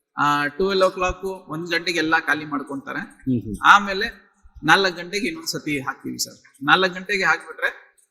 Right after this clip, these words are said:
Speaker 1: ಪೂರ್ತಿ ದಿನ ತಿನ್ಕೊಂಡು ಆರಾಮ್ ಬರುತ್ತೆ ಸರ್.
Speaker 2: ಈಗ ಒಂದು, ಈಗ ನಾನು ಈಗ ಟೋಟಲ್ ಎಷ್ಟು ಕುರಿ ನಾನು ನಿಮ್ ತಮ್ಮ ಇರೋದು?
Speaker 1: ಸರ್, ಇವಾಗ ಈ ಟೋಟಲ್ ಸ್ಟ್ಯಾಂಡ್ ಅಲ್ಲಿ ಇನ್ನೂರು ಮರಿ ಸಾಕ್ಬೋದು.
Speaker 2: ಇನ್ನೂರು ಮರಿಗೆ ಎಷ್ಟು ಟಿ ಎಂ ಆರ್ ಬೇಕಾಗುತ್ತೆ?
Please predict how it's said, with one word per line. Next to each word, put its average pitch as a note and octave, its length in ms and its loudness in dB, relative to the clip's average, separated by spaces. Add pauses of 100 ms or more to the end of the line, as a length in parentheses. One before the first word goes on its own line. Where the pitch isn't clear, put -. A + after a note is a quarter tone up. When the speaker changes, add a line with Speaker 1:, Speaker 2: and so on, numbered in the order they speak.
Speaker 1:
ಪೂರ್ತಿ G3+ 500 0
ದಿನ F3+ 160 2 (140)
ತಿನ್ಕೊಂಡು D#3+ 360 -4
ಆರಾಮ್ C#3+ 220 -2
ಬರುತ್ತೆ - 280 -12
ಸರ್. - 380 -8 (220)
Speaker 2:
ಈಗ D3+ 160 12
ಒಂದು, F3 640 10
ಈಗ D3+ 180 12
ನಾನು C3+ 460 6
ಈಗ A#2+ 120 -4 (280)
ಟೋಟಲ್ E3+ 260 10
ಎಷ್ಟು - 180 4
ಕುರಿ D#3 200 4
ನಾನು B2+ 180 4
ನಿಮ್ A#2+ 100 -2
ತಮ್ಮ A2+ 280 -8
ಇರೋದು? A2+ 340 -8
Speaker 1:
ಸರ್, A3+ 240 0
ಇವಾಗ G3+ 320 -2 (180)
ಈ F#3+ 340 -8 (320)
ಟೋಟಲ್ G3+ 340 2
ಸ್ಟ್ಯಾಂಡ್ F3+ 300 4
ಅಲ್ಲಿ F3+ 500 -4 (100)
ಇನ್ನೂರು F#3+ 320 0
ಮರಿ F3+ 180 -2
ಸಾಕ್ಬೋದು. C#3 580 0
Speaker 2:
ಇನ್ನೂರು G#3 340 10
ಮರಿಗೆ C#3+ 320 6
ಎಷ್ಟು - 340 2
ಟಿ E3 120 6
ಎಂ E3 200 8
ಆರ್ E3+ 100 0
ಬೇಕಾಗುತ್ತೆ? A2 680 0